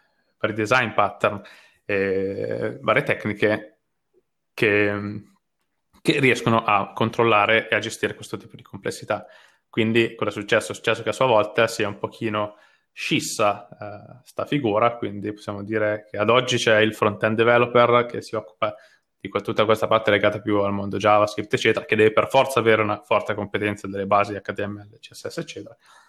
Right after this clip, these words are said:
Ma c'è anche la figura del U I developer che fa prettamente la parte visiva e magari si concentra di più sul proprio come si fanno le animazioni, come si rende le cose accessibili, che comunque sono delle robe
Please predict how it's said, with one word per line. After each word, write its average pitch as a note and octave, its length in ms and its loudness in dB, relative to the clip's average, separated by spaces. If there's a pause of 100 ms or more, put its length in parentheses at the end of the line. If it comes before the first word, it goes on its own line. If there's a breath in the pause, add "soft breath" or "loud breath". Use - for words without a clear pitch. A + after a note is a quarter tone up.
(100)
Ma D#3 100 -2
c'è D#3 100 2
anche A#2 120 2
la A2+ 60 4
figura A2 400 4
del G2+ 440 -2
U A#2 220 2
I G#2+ 160 4
developer D3+ 560 2
che G2+ 160 -12
fa - 340 -6
prettamente A2+ 920 -4
la G2+ 100 -6
parte G2+ 460 -8
visiva A#2 420 -4 (1300)
e G#2 440 0
magari A#2+ 260 2
si - 80 -6
concentra A#2 440 2
di F#3 120 2
più A#2+ 200 4
sul A#2+ 420 4
proprio - 260 -4
come A#2+ 260 2
si - 100 -6
fanno G#2 220 -2
le G2+ 60 -2
animazioni, A#2 760 0
come G#2+ 320 -4
si - 140 -10
rende G#2+ 160 -2
le G#2 80 -2
cose G#2 180 -4
accessibili, A2+ 600 -4
che G#2+ 120 -14
comunque B2+ 300 2
sono A2+ 140 0
delle A2 160 6
robe A2 320 2